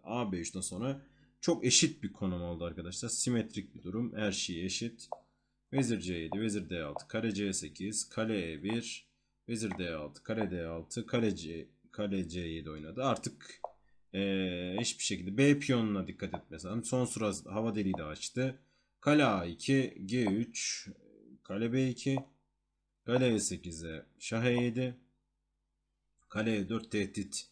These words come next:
Tabii ki kale B dört dikkat etmesi lazım. E, kale D iki, kale B dört, kale D yedi indi.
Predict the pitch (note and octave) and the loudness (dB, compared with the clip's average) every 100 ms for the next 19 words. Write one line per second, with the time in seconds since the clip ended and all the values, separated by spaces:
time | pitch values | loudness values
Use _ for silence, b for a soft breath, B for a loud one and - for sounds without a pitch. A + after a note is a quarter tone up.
0 | b b b - F#2+ G2+ F#2+ G#2+ F#2+ F2+ | b b b -6 0 0 0 0 0 -2
1 | - F#2 F#2+ F2 E2 F2 G2 - - F#2 | -2 -2 -2 -2 -4 -4 -8 -8 -6 -6
2 | F2 D#2+ D#2+ D#2 D#2 E2+ A2+ A2+ - - | -6 -6 -8 -6 -8 -6 -6 -6 -10 -12
3 | - _ _ _ F2 E2 - A#2+ B2 F#2+ | -12 _ _ _ -10 -8 -2 2 2 2
4 | F#2 E2 - D#2 D2 - A2 A#2+ A#2 A#2 | 0 -2 -8 -10 -10 -6 0 2 2 2
5 | G#2+ B2 - - B2 A#2+ G#2 G#2+ F#2+ E2 | 2 0 -2 -4 0 2 4 2 2 -2
6 | D#2+ D2+ D#2+ A#2 B2 | -6 -8 -4 -2 -2